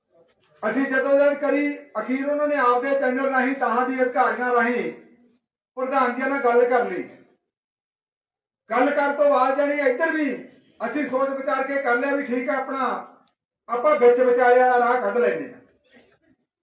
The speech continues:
ਆਪਾਂ ਕੱਲ੍ਹ ਨੂੰ ਮੀਟਿੰਗ 'ਚ ਬੈਠ ਜਾਾਂਗੇ, ਜੇ ਮੀਟਿੰਗ 'ਚ ਹੱਲ ਹੋ ਗਿਆ ਠੀਕ ਹੈ, ਜੇ ਨਹੀਂ ਹੱਲ ਹੁੰਦਾ ਤੁਸੀਂ ਆਪਦਾ ਕਰੋ, ਅਸੀਂ ਆਪਦਾ ਕਰਨਾ ਹੈ। ਅਸੀਂ ਬਠਿੰਡੇ ਦੀ ਬਜਾਏ ਉੱਚੋ ਖੁਰਦ ਇਕੱਠੇ ਹੋ ਲਾਂਗੇ।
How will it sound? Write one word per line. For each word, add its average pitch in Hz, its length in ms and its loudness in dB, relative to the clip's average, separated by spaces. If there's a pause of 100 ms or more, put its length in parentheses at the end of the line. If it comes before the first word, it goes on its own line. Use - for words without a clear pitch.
(760)
ਆਪਾਂ 285 300 2
ਕੱਲ੍ਹ 277 380 4
ਨੂੰ 285 180 0
ਮੀਟਿੰਗ 247 300 -2
'ਚ 262 60 -6
ਬੈਠ 208 240 -2
ਜਾਾਂਗੇ, 277 580 2 (920)
ਜੇ 254 100 0
ਮੀਟਿੰਗ 269 340 -2
'ਚ 302 100 -8
ਹੱਲ 226 300 0
ਹੋ 247 140 4
ਗਿਆ 277 220 2
ਠੀਕ 254 320 -4
ਹੈ, - 420 0 (640)
ਜੇ 277 180 -2
ਨਹੀਂ 302 220 0
ਹੱਲ 285 220 2
ਹੁੰਦਾ 285 560 0 (540)
ਤੁਸੀਂ 302 280 -4
ਆਪਦਾ 247 400 2
ਕਰੋ, 277 300 -2
ਅਸੀਂ 254 100 -2
ਆਪਦਾ 196 300 -2
ਕਰਨਾ 151 360 -6
ਹੈ। - 200 -20 (760)
ਅਸੀਂ 262 200 -4
ਬਠਿੰਡੇ 233 440 0
ਦੀ 311 100 0
ਬਜਾਏ 262 400 4 (1040)
ਉੱਚੋ 285 340 2
ਖੁਰਦ 247 260 0
ਇਕੱਠੇ 196 300 -2
ਹੋ 170 160 -2
ਲਾਂਗੇ। 131 340 -6